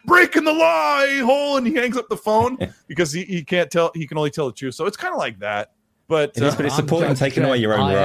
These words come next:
Speaker 3: am
Speaker 2: rights.
Speaker 3: the
Speaker 2: Yeah.
Speaker 3: law.
Speaker 1: <laughs> "I am the law." Uh, let's see. We got, uh, Kabini Gaming, uh, corrected the super chat and says, "I meant four K thirty H D R on my one hundred twenty hertz T V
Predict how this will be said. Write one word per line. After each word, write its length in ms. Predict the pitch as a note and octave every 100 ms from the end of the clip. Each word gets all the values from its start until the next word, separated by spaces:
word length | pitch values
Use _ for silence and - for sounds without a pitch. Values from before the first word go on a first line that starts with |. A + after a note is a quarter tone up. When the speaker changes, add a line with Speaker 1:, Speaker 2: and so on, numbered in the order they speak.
| F2+
Speaker 3:
am 40 |
Speaker 2:
rights. 220 | - C3+ A#2+
Speaker 3:
the 160 | A2
Speaker 2:
Yeah. 200 | A2 A2
Speaker 3:
law. 1700 | A#1+ - A#2 - _ - - _ - _ _ - G4 G#4+ - B3 -
Speaker 1:
<laughs> 20 |
"I 180 | - D#2+
am 200 | F2 F#2+
the 120 | F#2+
law." 680 | F#2 F#2 F2+ F2+ E2 D2+ D2 - -
Uh, 560 | B2 B2 A#2 A2+ A2 A2+
let's 180 | A#2+
see. 360 | - C3 A#2 A2+
We 200 | F#2 C#3
got, 320 | C#3+ C#3 C3+
uh, 380 | C#3+ B2+ A#2 A2+ - _ _ _ _ -
Kabini 340 | F#3+ G3 G3+
Gaming, 520 | E3 F3 F3 E3 D3+ C3+
uh, 140 | C#3 B2+
corrected 520 | - D3 C3+ C3 A#2
the 80 | G#2
super 260 | - A#2 A2
chat 240 | B2 A2+
and 80 | G2
says, 320 | B2 A2 G#2+
"I 100 | D#3
meant 200 | G3+ G#3 -
four 160 | F3+
K 180 | - D3+
thirty 400 | - F#3+ G#3 F#3
H 220 | D#3+ -
D 140 | C#3+ B2+
R 360 | A2+ A2 G#2 - - -
on 180 | C3 C3
my 160 | A#2+
one 280 | A2+ A#2+ B2
hundred 340 | A#2+ A2+ G2+ E2+ _ _
twenty 420 | - - C#3 C3 F#2
hertz 420 | G2 G2 - -
T 200 | A2+ G2+
V 340 | F#2+ G2 G2